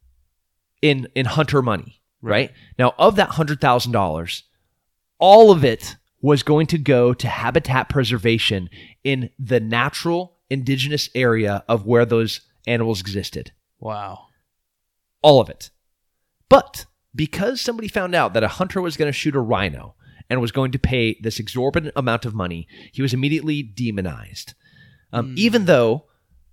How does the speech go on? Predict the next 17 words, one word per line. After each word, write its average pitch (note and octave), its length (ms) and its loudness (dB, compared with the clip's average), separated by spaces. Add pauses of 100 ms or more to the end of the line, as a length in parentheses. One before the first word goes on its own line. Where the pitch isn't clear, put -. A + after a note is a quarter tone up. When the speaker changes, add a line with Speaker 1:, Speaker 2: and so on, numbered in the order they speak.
(600)
Speaker 1:
it's B2+ 180 -4
the C3+ 120 -6
kindest D3 480 -2
thing D3 160 -6
to C3+ 60 -10
do B2+ 160 -4
to B2+ 60 -8
the - 120 -2
animal, F#2 380 -8 (840)
it's B2+ 220 -2
the C3 160 -2
best - 380 -2
thing F#3 160 -2
to D#3+ 100 -4
do A#2+ 320 -2
to - 140 -8
protect - 540 -4